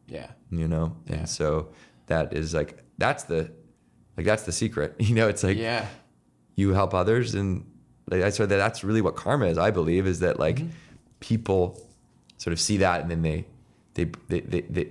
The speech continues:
Speaker 2: it comes full circle because they wanna help you 'cause they see you out there.
Speaker 1: Yeah, hundred percent,
Speaker 2: Mm-hmm.
Speaker 1: hundred percent. Yeah, I love how you guys helped that woman get the bionic arm.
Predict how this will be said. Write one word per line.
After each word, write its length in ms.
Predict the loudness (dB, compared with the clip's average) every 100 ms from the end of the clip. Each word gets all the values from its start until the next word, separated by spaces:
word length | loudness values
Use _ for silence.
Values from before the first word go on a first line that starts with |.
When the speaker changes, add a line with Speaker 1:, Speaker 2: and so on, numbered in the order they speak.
| -2
Speaker 2:
it 100 | -2 0
comes 180 | -4
full 140 | -2 -4
circle 320 | -2 -2 -2
because 320 | -2 -4 -2
they 80 | -2
wanna 240 | -2 -4
help 260 | -4 -6 -6
you 140 | -8
'cause 180 | -6 -8
they 80 | -8
see 180 | -8 -8
you 100 | -8
out 120 | -8
there. 180 | -10 -14 -14
Speaker 1:
Yeah, 280 | -14 -12 -14 -16 -20 -20
hundred 220 | -18 -16
percent, 380 | -16 -16 -16 -20 _ _
Speaker 2:
Mm-hmm. 80 | -8
Speaker 1:
hundred 140 | -8 -10
percent. 320 | -12 -14 -18 -20 -20 -20 -6
Yeah, 140 | -2 0
I 40 |
love 220 | 0 -2
how 140 | -2 -2
you 240 | -2 -4
guys 300 | -4 -4 -6
helped 400 | -6 -8 -8 -8
that 340 | -6 -4 -6 -6
woman 220 | -8 -8
get 140 | -10
the 80 | -10
bionic 420 | -8 -6 -6 -8
arm. 340 | -8 -8 -8